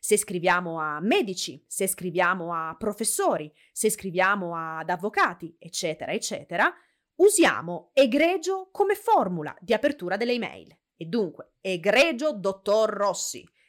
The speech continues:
egregio avvocato Di Bianco, per esempio. Quindi la parola egregio è usata in queste formule di apertura. Ma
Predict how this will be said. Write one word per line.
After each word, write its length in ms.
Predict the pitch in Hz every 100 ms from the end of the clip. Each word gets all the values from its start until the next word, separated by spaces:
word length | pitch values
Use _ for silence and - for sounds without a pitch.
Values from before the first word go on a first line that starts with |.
| _ _
egregio 840 | 196 175 185 240 320 233 277 254
avvocato 1200 | 202 208 185 196 185 208 208 202 190 190 185 185
Di 200 | 175 196
Bianco, 680 | 208 208 160 160 175 - _ _ -
per 120 | 147
esempio. 540 | 147 139 - - - _ _ _ _
Quindi 320 | - 226 127 127
la 100 | -
parola 320 | 165 175 214
egregio 640 | 359 233 113 165 233 392 -
è 140 | 214
usata 580 | 339 240 - 160 196 -
in 120 | 262
queste 260 | 247 285 285
formule 380 | 180 160 185 190
di 60 |
apertura. 540 | 185 190 180 180 175 175 190 _ _ _ - - -
Ma 440 | 262 508 - -